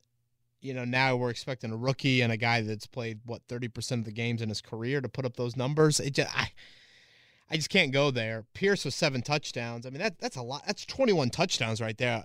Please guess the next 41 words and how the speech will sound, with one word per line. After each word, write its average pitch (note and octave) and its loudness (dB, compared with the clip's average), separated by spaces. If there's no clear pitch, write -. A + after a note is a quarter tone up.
uh, A#2+ 0
out B2+ -6
of A#2+ -4
those C3 0
three. B2+ -4
I A2 -8
mean, G#2+ -6
you A2+ -8
only C#3+ -4
had C#3+ 0
twenty-seven C3 0
last C3 0
year G2+ -10
as C3 0
a A#2+ -4
receiving C3 -2
group. G#2+ -8
So, B2 4
Zach, D#3+ 4
I E3 4
would E3+ 4
tone E3 4
back B2 2
the B2+ -10
Campbell, C#3 0
and B2+ -8
I'd A#2+ -6
tone C3+ 2
back B2 0
the A2+ -8
Pierce. - -14
Um, - -20
you G3 -6
know, F#3+ 6
Campbell, B3+ 4
it's D#3+ -2
so - 0
fascinating C3 0
to G#2 -10
me, G2 -10
Chris. - -20